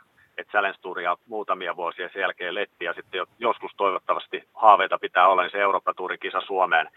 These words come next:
Mutta nyt tällä hetkellä meillä on vielä ensi vuotine-, ensi vuonna vuodeksi sopimus jäljellä Challenge Tourista, ja sitten sen jälkeen katsotaan, että, että millä mennään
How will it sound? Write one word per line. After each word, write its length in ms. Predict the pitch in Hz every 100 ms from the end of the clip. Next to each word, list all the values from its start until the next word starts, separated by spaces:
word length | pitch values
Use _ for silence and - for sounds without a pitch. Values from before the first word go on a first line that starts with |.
| - - _ _ _ _ -
Mutta 360 | 101 - 98 - _ _
nyt 200 | 107 104 -
tällä 240 | 113 110
hetkellä 360 | 98 - 95 92
meillä 260 | 98 98
on 80 | 101
vielä 200 | 95 95
ensi 200 | 101 92
vuotine-, 420 | 92 87 90 87 - 110
ensi 180 | 101 -
vuonna 220 | 90 85 _ -
vuodeksi 280 | 90 - -
sopimus 420 | 101 104 98 90
jäljellä 360 | 104 101 90 87
Challenge 360 | - 98 90 -
Tourista, 420 | 90 80 - -
ja 140 | 87 87 _ - _
sitten 240 | - 123
sen 80 | 98
jälkeen 280 | 110 113 113
katsotaan, 420 | 113 - 95 104
että, 240 | - 98 - -
että 140 | 98 -
millä 220 | 101 101
mennään 420 | 98 95 90